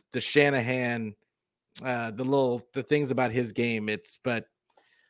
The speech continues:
I wanna get the injury report out. Like, uh, so I talked about it earlier. We, we did, we are gonna have Bosa for this game, uh, which it was kinda hit or, like, uh, we were, we weren't sure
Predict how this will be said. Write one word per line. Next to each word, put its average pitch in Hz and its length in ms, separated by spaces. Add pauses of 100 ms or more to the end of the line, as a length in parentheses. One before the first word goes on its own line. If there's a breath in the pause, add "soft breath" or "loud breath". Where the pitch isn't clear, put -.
(120)
I 143 80
wanna 170 260
get 170 340
the 131 180
injury 156 360
report 147 460
out. 143 240
Like, 127 260
uh, 120 140
so 120 320 (140 soft breath)
I 123 80
talked 160 240
about 156 180
it 123 60
earlier. 139 480 (280)
We, 127 500
we 127 140
did, 139 480 (220)
we 127 240
are 147 260
gonna 143 220
have 143 140
Bosa 135 360
for 147 100
this 143 180
game, 139 320 (400 soft breath)
uh, 120 260
which 113 320
it 123 80
was 127 340
kinda 127 400 (100)
hit 147 220
or, 135 220 (240)
like, 127 260
uh, 123 240
we 151 200
were, 160 200
we 180 140
weren't 202 240
sure 120 400